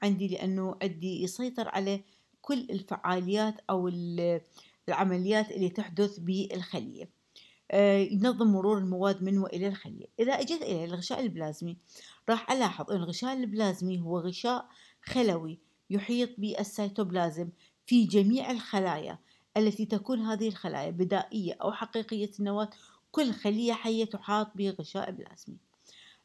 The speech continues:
أيضًا بالنسبة للغشاء البلازمي هو غشاء رقيق مرن نصف ناضح،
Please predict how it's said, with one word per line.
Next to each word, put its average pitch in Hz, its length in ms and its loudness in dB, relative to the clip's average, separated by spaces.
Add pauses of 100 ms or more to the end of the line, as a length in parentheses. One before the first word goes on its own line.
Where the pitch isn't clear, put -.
أيضًا 349 220 4
بالنسبة 285 400 0
للغشاء 226 360 0
البلازمي 214 420 2
هو 190 220 4
غشاء 233 300 -2
رقيق 226 500 -2 (300)
مرن 240 480 6
نصف 254 320 -4
ناضح، 170 500 0